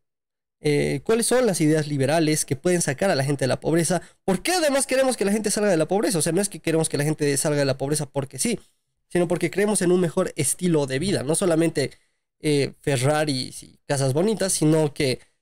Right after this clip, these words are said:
puedas comer toda la semana, que la gente de, mm, de más escasos recursos pueda hacer una transición a clases más altas,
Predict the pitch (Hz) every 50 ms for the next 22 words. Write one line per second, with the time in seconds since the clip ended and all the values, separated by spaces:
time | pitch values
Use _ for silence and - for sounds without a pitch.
0 | _ _ _ - 196 190 165 - - - 156 160 160 143 - _ - 175 170 156
1 | 131 127 - - 175 214 233 226 214 208 202 208 208 208 - 143 139 135 131 131
2 | 147 160 156 - 156 143 143 139 135 - - _ _ - 165 160 156 151 143 143
3 | 139 147 143 143 147 160 170 175 160 - - 160 170 156 143 - - 156 160 151
4 | - - - 165 165 156 156 - - 131 - - 165 160 156 156 160 147 135 131
5 | 123 123 - _ _ _ _ _ _ 165 165 160 147 - - 156 - - 175 170
6 | 156 139 131 135 _ _ _ _ _ _ _ - 156 151 151 156 151 - 143 127
7 | 135 131 131 131 - 226 240 220 208 - 202 214 208 -